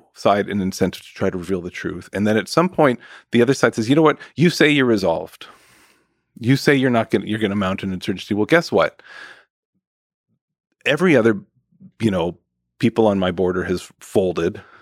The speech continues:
and you're gonna fold too the minute the tanks roll in and the minute the Air Force comes in. I'm gambling that you're bluffing. And,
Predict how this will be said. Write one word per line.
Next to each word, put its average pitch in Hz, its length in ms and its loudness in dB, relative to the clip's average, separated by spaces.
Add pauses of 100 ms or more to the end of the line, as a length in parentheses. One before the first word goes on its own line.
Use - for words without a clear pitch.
(800)
and 104 140 -2
you're 131 120 2
gonna 147 160 2
fold 107 300 0
too 92 380 0 (360)
the 110 100 2
minute 110 480 2 (380)
the - 80 -4
tanks - 300 -4
roll 92 200 -6
in 87 220 -10 (200)
and 104 100 -2
the 101 40 -2
minute 107 280 2
the 98 120 0
Air 92 100 0
Force 95 240 -2
comes 87 260 -8
in. 82 160 -8 (120)
I'm 127 200 0
gambling 98 640 0
that 85 120 -8
you're 98 100 -6
bluffing. - 460 -12 (1120)
And, 101 380 0